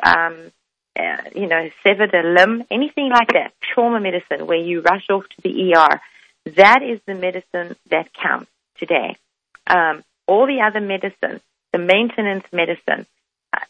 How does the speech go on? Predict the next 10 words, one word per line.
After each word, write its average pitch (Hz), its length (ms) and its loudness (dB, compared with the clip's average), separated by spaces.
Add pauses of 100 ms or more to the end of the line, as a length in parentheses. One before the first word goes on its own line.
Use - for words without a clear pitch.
is 160 240 2
nonsense. 190 540 2 (100)
It's - 160 -2
quack - 440 2
science. 80 320 2 (120)
There 190 200 0
is 208 120 -2
no 202 260 0
preventative 190 680 -6
medicine - 520 -6